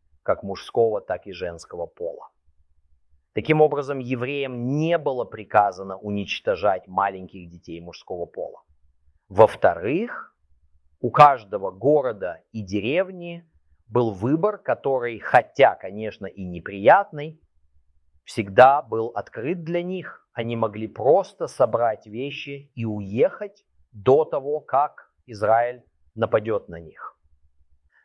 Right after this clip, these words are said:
Другими словами, жители Ханаана прекрасно знали, что задумал Израиль,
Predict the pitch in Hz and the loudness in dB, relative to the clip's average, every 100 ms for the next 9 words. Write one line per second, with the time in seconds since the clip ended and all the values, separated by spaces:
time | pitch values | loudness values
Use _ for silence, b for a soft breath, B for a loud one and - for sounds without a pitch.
0 | - 120 117 127 120 127 127 131 127 107 | -8 -6 -4 -4 0 2 2 -2 -10 -10
1 | 135 135 127 - 117 113 117 117 110 107 | -10 -8 -10 -8 -6 -2 -4 -4 -10 -14
2 | 101 - 107 123 127 120 - 120 107 107 | -18 -10 0 0 0 -8 -16 -14 -12 -10
3 | 107 95 90 - - - _ _ _ _ | -10 -12 -16 -16 -16 -16 _ _ _ _
4 | _ _ _ _ _ - 104 127 127 143 | _ _ _ _ _ -4 2 4 4 4
5 | 175 190 214 - _ 135 117 107 92 80 | 6 4 2 -6 _ -4 0 2 2 0
6 | 104 202 | -6 -10